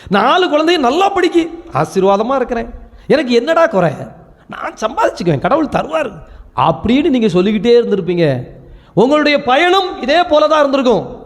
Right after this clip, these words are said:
அதுக்காக அவங்க தந்துட போறதில்ல. நீ இப்படி பேசுனதுனால உனக்கு அவங்கிட்ட இருந்து எதுவும் வரப்போறதில்ல. ஆனா உன் பயணத்தில் நீ எதெல்லாம் தொலைச்சிட்டியோ, உன் பயணத்தில் நீ எதெல்லாம் இழந்து நிக்கிறியோ,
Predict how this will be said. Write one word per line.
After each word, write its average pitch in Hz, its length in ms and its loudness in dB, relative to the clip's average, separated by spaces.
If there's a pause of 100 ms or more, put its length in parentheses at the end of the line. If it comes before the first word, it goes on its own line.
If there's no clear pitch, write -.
(640)
அதுக்காக 302 280 2
அவங்க 302 360 2
தந்துட 311 140 0
போறதில்ல. 285 600 2 (340)
நீ 294 100 2
இப்படி 285 240 0
பேசுனதுனால 302 840 2 (120)
உனக்கு 269 280 2
அவங்கிட்ட 349 320 0
இருந்து 330 200 0
எதுவும் 302 300 2
வரப்போறதில்ல. 277 560 2 (140)
ஆனா 302 240 2
உன் 285 200 -2
பயணத்தில் 359 880 2 (140)
நீ 196 200 2
எதெல்லாம் 254 420 2 (100)
தொலைச்சிட்டியோ, 226 840 2 (220)
உன் 254 220 2
பயணத்தில் 311 720 2 (100)
நீ 233 200 4
எதெல்லாம் 294 460 2
இழந்து 339 500 2
நிக்கிறியோ, 247 760 2